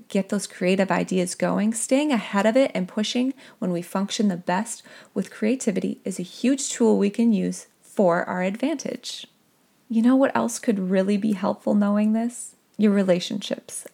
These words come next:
especially with your significant other. If you can get ahead and give your partner a heads up and insight of how you're feeling, they're more likely to respond the way that you need in that moment. Let them know when it's a down day and you need some extra hugs.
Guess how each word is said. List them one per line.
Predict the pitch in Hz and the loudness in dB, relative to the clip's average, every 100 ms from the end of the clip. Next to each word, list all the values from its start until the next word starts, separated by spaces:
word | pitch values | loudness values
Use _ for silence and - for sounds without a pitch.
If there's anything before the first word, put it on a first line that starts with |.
| _ | _
especially | 214 - - - _ - 285 302 - 214 208 | -8 -6 -6 -8 _ -4 -2 -2 -2 2 2
with | 190 180 | 2 0
your | 190 | -2
significant | - 190 185 202 - - | -2 -4 -4 -6 -8 -6
other. | - - - - - - - - | -6 -6 -8 -10 -20 -20 -20 -2
If | 233 254 | -2 2
you | 269 | 2
can | 285 | 4
get | 220 226 | 4 4
ahead | 240 202 202 208 | 4 4 2 2
and | 190 | 2
give | 190 220 | 2 2
your | 196 | 2
partner | - 196 208 | 2 2 2
a | 170 | -2
heads | - 202 208 - | 0 2 2 4
up | 202 226 | 2 2
and | 180 175 - - | 0 -2 -10 -2
insight | - 233 240 262 262 | 6 6 8 4 4
of | 190 | 2
how | 214 | 4
you're | 208 190 | 4 4
feeling, | 180 185 185 202 233 - - | 0 0 0 2 0 -4 -4
they're | 233 | 4
more | 240 269 339 | 8 8 6
likely | 240 240 254 | 4 4 2
to | 208 | 4
respond | 185 190 - 180 180 202 | 2 0 0 0 2 0
the | 208 | 0
way | 180 180 | 0 0
that | 185 185 190 | 0 -4 -2
you | 190 | 0
need | 185 180 175 170 | 2 0 0 -2
in | 170 | 0
that | 175 - | 0 0
moment. | 185 175 180 - - - - - - - | -2 -2 -2 -6 -10 -14 -16 -20 -20 -4
Let | - 208 | 0 2
them | 262 262 | 6 6
know | 220 208 | 8 6
when | 220 196 | 4 2
it's | 180 - | -2 -4
a | |
down | 170 170 170 190 | -2 0 2 2
day | 220 240 | 2 4
and | 240 202 | 4 4
you | |
need | 196 202 | 2 0
some | - - | -4 -6
extra | 180 - - 240 | -6 -4 -2 0
hugs. | 294 - - - | 0 -2 -6 -14